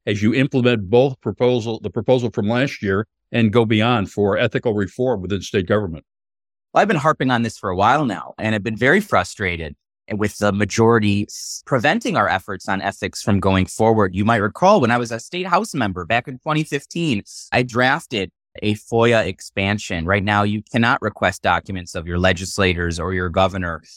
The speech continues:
Speaker 2: because the law prevents you from seeing what we do in Lansing. And so I worked alongside then Representative Ed McBroom, a Republican from the U P, to draft some ten bills that got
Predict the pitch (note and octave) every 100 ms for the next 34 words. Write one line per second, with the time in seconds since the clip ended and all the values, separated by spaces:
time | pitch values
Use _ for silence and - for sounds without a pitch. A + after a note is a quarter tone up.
0 | _ - F2 F2+ G#2 E2+ F#2+ F#2 F#2+ -
1 | G#2 A#2 C3 A2 - G2 F#2 - F#2 F#2+
2 | F#2 - G#2 F2 B2 C3+ F2 F#2 F#2+ A2
3 | E3 - - _ _ _ _ - A#2 A2
4 | A2 G#2+ - A#2 G#2+ G#2 A2 C#3+ C#3 D3
5 | C3 G#2+ A2 A#2 - A#2 G#2 G2+ - A2+
6 | B2 A#2+ - G#2+ G#2+ G#2 G#2+ G2+ - G2+
7 | F#2 F#2 - - B2+ C3 C3 A#2+ F2 E2+
8 | - A2+ A2 - G#2+ G2+ F#2 F2 F2+ -
9 | - C#3 C3 A2+ F#2+ G#2 G#2 - - G2
10 | E2+ - A#2+ A#2+ F2+ G2 G#2+ C3+ C3 G2+
11 | - A#2